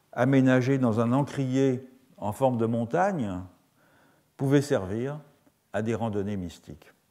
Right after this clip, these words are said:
L'autre image récurrente du monde en petit, c'est la gourde, ou la kalba, si vous voulez, le contenant, donc la plante qui sert à faire porter de l'eau ou des liquides.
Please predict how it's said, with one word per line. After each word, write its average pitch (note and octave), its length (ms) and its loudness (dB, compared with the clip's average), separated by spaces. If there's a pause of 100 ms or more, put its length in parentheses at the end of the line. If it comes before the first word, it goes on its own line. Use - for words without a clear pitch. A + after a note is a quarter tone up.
(1160)
L'autre F3+ 320 6
image F3+ 420 0 (800)
récurrente D3 760 0
du A2+ 220 -2
monde D3 240 0
en B2 120 2
petit, F#3+ 260 -6
c'est D#3 120 -2
la B2 140 2
gourde, G#2 540 2 (640)
ou G#2 60 -16
la E2 100 -12
kalba, D#2 480 -8
si - 180 -20
vous - 80 -20
voulez, - 220 -18 (720)
le - 100 -10
contenant, F2 580 -12 (400)
donc - 180 -20
la C#2+ 160 -16 (180)
plante E2 420 -8
qui - 120 -20
sert E2+ 260 -14 (100)
à - 40 -20
faire - 240 -20 (1080)
porter - 340 -14
de D#2+ 100 -12
l'eau F#2 260 -6 (320)
ou - 40 -12
des F2+ 120 -2
liquides. F2 440 -8